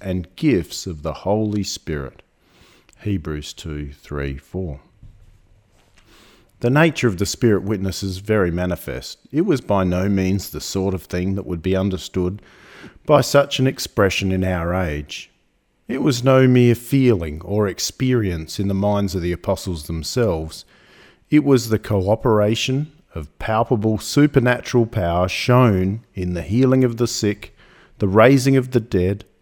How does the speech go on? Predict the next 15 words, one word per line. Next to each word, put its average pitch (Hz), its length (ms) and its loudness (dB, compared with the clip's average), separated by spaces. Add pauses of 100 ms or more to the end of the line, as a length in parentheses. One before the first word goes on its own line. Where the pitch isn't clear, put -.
(100)
the 92 100 -2
smiting 139 680 4
of 123 140 0
the 131 80 4
rebellious, 120 720 4 (500)
the 135 100 4
speaking 127 640 2
of 87 100 -4
known 143 460 4
languages 127 720 2
without 117 460 2
learning 127 400 4
them, 73 200 -4
et - 140 -18
cetera. - 480 -12